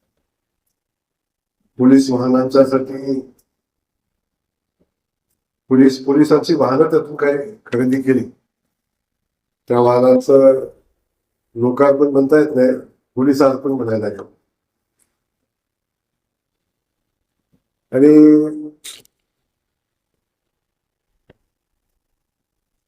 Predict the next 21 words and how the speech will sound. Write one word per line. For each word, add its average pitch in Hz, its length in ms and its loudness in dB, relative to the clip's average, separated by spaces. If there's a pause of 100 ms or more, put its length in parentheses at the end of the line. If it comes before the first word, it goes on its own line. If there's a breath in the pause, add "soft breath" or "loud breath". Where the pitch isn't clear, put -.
(240)
मला 123 180 2
वाटतं 139 260 0
राजकारण 139 580 -2
फक्त 131 120 -8
आम्हालाच 135 380 -2
करता 117 320 -4
येतं. - 200 -14 (1200)
पण 123 100 -2
आमचे 127 260 2
सीपी 135 280 2
साहेब 151 200 2
सुद्धा 147 220 -2
हुशार 135 300 0
आहेत. - 340 -8 (1400)
त्यांनी 156 320 2
पाठीमागच्या 156 600 0
वर्षीचे 160 420 0
दोन 156 280 2
कोटी 156 200 -4
दहा 131 220 -2
लाख 143 420 -4